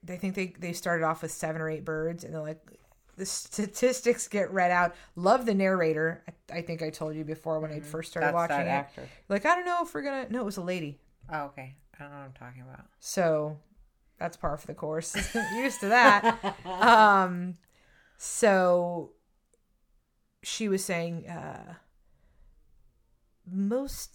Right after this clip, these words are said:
Speaker 1: most crows don't live past the age," you know, like, whatever. And I'm
Speaker 2: Mm-hmm.
Speaker 1: like, "That's already
Speaker 2: A bummer.
Speaker 1: we're fucking doomed. We're gonna get attached to these <laughs> goddamn birds."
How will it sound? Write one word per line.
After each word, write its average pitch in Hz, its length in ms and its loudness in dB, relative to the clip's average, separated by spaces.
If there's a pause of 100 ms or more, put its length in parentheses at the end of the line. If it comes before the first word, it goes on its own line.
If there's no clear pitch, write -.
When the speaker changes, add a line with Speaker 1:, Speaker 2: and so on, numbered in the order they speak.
(120)
Speaker 1:
most 269 400 -4
crows 208 440 -8
don't 170 240 -8
live 220 240 -6
past 160 300 -10
the 170 140 -6
age," 185 180 -2
you 233 160 2
know, 220 220 8
like, 208 200 4
whatever. 202 300 4
And 190 80 4
I'm 190 60 2
Speaker 2:
Mm-hmm. 185 60 -2
Speaker 1:
like, 190 160 0
"That's 285 640 2 (260)
already 175 720 0 (240)
Speaker 2:
A 143 80 -4
bummer. 131 480 -4
Speaker 1:
we're 226 240 6
fucking 202 420 4
doomed. 180 380 2
We're 190 160 0
gonna 202 160 0
get 196 180 -4
attached 208 460 -4
to 214 40 -10
these 208 220 -2
<laughs> 220 120 2
goddamn 208 400 2
birds." 190 420 0